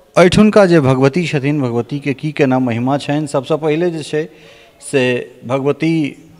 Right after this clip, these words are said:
कोन स्वरूप में जे छै से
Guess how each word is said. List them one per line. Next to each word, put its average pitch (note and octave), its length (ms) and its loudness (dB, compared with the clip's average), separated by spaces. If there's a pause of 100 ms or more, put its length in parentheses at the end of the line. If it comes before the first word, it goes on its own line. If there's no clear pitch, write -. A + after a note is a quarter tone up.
(300)
कोन A#3+ 240 6
स्वरूप G3+ 460 4
में E3 160 4
जे D3 100 2
छै D#3+ 280 2 (400)
से A#2 580 4